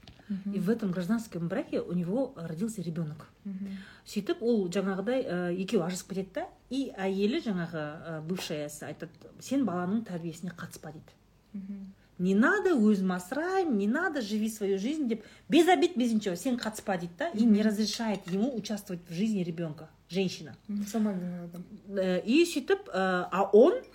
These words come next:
Speaker 2: подаёт на неё в суд, и через суд выигрывает участие. Мысалы, аптасына мынанша сағат мен баламмен сөйлесем, басқа қалада болатын болса,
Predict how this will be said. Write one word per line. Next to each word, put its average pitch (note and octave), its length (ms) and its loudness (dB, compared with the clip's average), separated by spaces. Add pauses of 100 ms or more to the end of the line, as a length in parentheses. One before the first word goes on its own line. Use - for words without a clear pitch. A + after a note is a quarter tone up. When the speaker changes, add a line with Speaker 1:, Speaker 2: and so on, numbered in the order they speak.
(400)
Speaker 2:
подаёт G#3 360 6
на A#3 100 6
неё G3+ 180 6
в E3+ 80 -8
суд, - 360 -4 (580)
и F#3+ 60 -8
через G#3+ 440 2
суд D#4+ 380 0
выигрывает G3+ 960 2 (100)
участие. G3+ 800 0 (260)
Мысалы, - 200 -4
аптасына - 440 -2
мынанша G#3 400 4
сағат E3 340 -4
мен D#3 140 -4
баламмен E3+ 400 0
сөйлесем, F3 480 -2
басқа G#3 280 0
қалада F3 280 -2
болатын D#3 320 -6
болса, C#3+ 260 -8